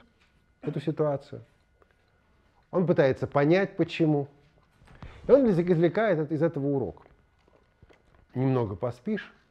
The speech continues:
немного подремлешь, немного сложив руки, полежишь, и придет, как прохожий, бедность твоя, и нужда твоя,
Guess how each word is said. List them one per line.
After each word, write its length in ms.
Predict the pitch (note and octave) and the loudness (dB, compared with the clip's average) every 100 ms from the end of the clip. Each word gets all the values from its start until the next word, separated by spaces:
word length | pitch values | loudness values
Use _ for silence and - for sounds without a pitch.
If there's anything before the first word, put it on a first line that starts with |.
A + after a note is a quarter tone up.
| _ _ _ _ - - _ - | _ _ _ _ -20 -20 _ -14
немного 380 | G2+ A2 G2+ F2+ | -8 -6 -6 -10
подремлешь, 760 | - A#2+ E3+ A#3 G#3 E3 _ _ _ _ _ _ _ - - - - | -10 -6 -4 -4 -6 -12 _ _ _ _ _ _ _ -20 -20 -14 0
немного 380 | A3 D4+ C4 G3+ | 4 6 6 4
сложив 400 | E3+ C#3+ D3+ D#3 | 4 2 2 0
руки, 200 | E3+ E3 | 0 0
полежишь, 880 | E3+ G#3+ B3+ B3 C4+ A#3+ - - - _ _ _ _ _ _ _ _ _ _ _ _ _ _ _ _ _ _ - | 2 2 2 2 0 -4 -8 -20 -20 _ _ _ _ _ _ _ _ _ _ _ _ _ _ _ _ _ _ -12
и 40 | A#2+ | -8
придет, 380 | F3 A3 C#4+ | -8 -6 -8
как 180 | - F3 | -8 -12
прохожий, 880 | - D#3 D#3 - B2 B2 G2 F#2+ E2 _ _ _ - | -8 -8 -8 -10 -6 -6 -6 -12 -14 _ _ _ -18
бедность 680 | F#2+ G#2 B2+ F2 F2+ E2+ _ | -12 -6 -6 -8 -14 -16 _
твоя, 500 | D#2 D#2+ D#2 C#2+ C#2 _ _ _ _ _ _ _ _ _ | -18 -16 -16 -16 -20 _ _ _ _ _ _ _ _ _
и 60 | F2+ | -16
нужда 360 | E2+ F2+ E3 | -14 -6 -6
твоя, 400 | G#3 E3+ D#3+ D#3 | -4 -6 -6 -6